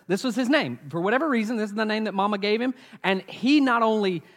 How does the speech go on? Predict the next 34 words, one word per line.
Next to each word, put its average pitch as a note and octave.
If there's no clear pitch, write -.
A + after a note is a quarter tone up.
sort G3+
of C#3+
held G#3+
on A3
to G#3+
that G#3+
name, G#3
walked F#3
with G3
that F#3
name, F#3+
but B2
he A3
lived F3+
into C#3+
that B2+
name. G2+
With D#3
all A3+
of G3
his F3
might, E3+
he E3+
lived C#3+
into F3
that. D#3+
And D3+
when D#3
it -
came B3+
to A3+
his G3
prophetic D#3+
book, G3